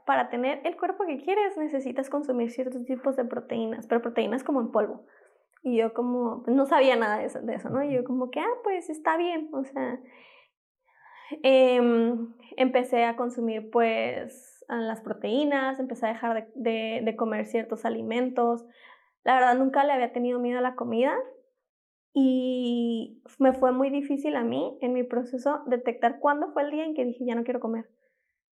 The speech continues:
o que dije, "Ya me da miedo este alimento". Am, empecé a hacer ejercicios dos veces a, al día. Eh, salía de la escuela en horas libres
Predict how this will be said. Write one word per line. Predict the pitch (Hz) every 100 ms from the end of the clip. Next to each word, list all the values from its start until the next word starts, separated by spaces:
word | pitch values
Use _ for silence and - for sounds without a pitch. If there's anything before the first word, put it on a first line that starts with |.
| _
o | - 247
que | 247 233 233
dije, | 226 240 220
"Ya | 226
me | 226
da | 226
miedo | 226 226 233 - - _ _ _ _
este | 240 240 247
alimento". | 233 214 220 226 220 - - - - _ _ _
Am, | 247 240 226 220 220 208 - - - _ _ _ _ _ _ _ _ _ _ _ _ _ - -
empecé | 269 262 247 247 233
a | 240
hacer | 240 226
ejercicios | 240 247 240 226 247 233 - - -
dos | 226 220
veces | 220 233 233
a, | 233
al | - 208 208
día. | 226 226 233 233 - _ _ _ _ _ _ _
Eh, | 240 233
salía | 233 240 226 233
de |
la | 240
escuela | 226 - 240 247 262
en | 233
horas | 226 233 220
libres | 226 247 247 285 330